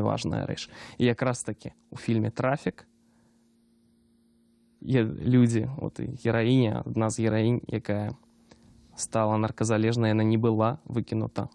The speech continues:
за борт. Гэта вельмі важная рэч, таму што спачатку вось у нас у Беларусі людзей, гэтыя сотні тысяч чалавек, іх падсадзілі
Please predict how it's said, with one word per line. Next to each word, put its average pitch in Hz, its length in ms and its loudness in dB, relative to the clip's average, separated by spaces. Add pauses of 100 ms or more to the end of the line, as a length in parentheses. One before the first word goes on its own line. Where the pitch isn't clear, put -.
за 117 180 -2
борт. - 400 -6 (840)
Гэта 117 220 0
вельмі 120 300 6
важная 107 440 2
рэч, - 340 -4
таму 107 180 -2
што - 140 -6
спачатку - 640 -4 (320)
вось 117 200 -2
у 117 40 4
нас 107 220 0
у 110 40 0
Беларусі 107 540 0 (340)
людзей, 127 600 4
гэтыя 110 220 -2
сотні 123 420 0
тысяч 117 280 -2
чалавек, 107 480 0
іх - 160 -2
падсадзілі 131 760 2